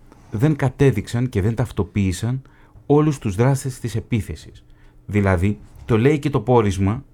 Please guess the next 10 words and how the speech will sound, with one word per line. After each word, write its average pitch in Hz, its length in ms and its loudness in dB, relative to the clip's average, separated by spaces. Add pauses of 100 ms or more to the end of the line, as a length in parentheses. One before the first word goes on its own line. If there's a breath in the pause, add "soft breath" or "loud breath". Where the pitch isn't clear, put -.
(320 soft breath)
και 120 220 -4 (180)
αργότερα 117 600 0 (760 loud breath)
ακούστηκε - 480 -4
και 90 120 -10
στη 85 160 -8
δίκη, 87 400 -6 (260 soft breath)
ότι - 240 -2
δεν 165 220 2
ξέρουμε 156 440 0
πραγματικά 123 920 -2